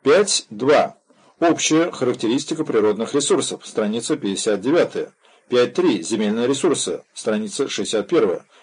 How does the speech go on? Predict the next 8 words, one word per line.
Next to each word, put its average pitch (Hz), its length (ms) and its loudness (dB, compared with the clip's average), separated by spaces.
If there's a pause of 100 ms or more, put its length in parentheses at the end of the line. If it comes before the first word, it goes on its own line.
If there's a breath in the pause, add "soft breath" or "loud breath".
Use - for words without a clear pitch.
(100 soft breath)
Пять 117 220 2
четыре. 135 420 0
Рациональная 120 680 0
природа 107 440 0
пользования. 92 440 -2
Страница 107 520 -4
шестьдесят 101 400 -4
третья. - 440 -4